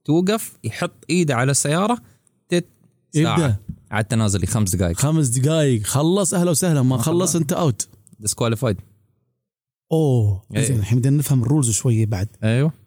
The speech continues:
Speaker 2: انطلق السباق.
Speaker 1: بدينا السباق. عندك السباق أغلبيته يكون جزئين. جزء اللي هو في الكواليفاينج، اللي هو التأهيلي.
Speaker 2: الم-، ال-، أيوة، اللي، اللي هو
Speaker 1: الت-،
Speaker 2: ال-،
Speaker 1: التأهيليات،
Speaker 2: مم.
Speaker 1: تأهيل.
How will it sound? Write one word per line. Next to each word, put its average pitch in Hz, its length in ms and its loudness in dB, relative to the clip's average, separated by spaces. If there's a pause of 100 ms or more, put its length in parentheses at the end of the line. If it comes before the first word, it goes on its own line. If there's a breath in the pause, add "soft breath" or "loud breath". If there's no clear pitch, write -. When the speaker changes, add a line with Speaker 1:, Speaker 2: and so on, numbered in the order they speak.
Speaker 2:
انطلق 170 340 -2
السباق. 98 460 -4 (680)
Speaker 1:
بدينا 160 260 0
السباق. 117 380 -2
عندك 143 360 0
السباق 131 500 0
أغلبيته 143 400 0
يكون 147 380 0 (580)
جزئين. 113 420 0 (380)
جزء 120 300 -2
اللي 107 140 2
هو 117 220 2
في 104 480 -2
الكواليفاينج، 110 640 0 (240)
اللي 101 160 -2
هو 107 160 2
التأهيلي. 113 640 -2
Speaker 2:
الم-، 156 260 0
ال-، 120 380 2
أيوة، 117 320 2
اللي، 107 200 2
اللي 117 180 2
هو 123 140 2
Speaker 1:
الت-، 117 200 -4
Speaker 2:
ال-، 120 260 0
Speaker 1:
التأهيليات، 117 840 0
Speaker 2:
مم. 98 260 2
Speaker 1:
تأهيل. 110 300 -4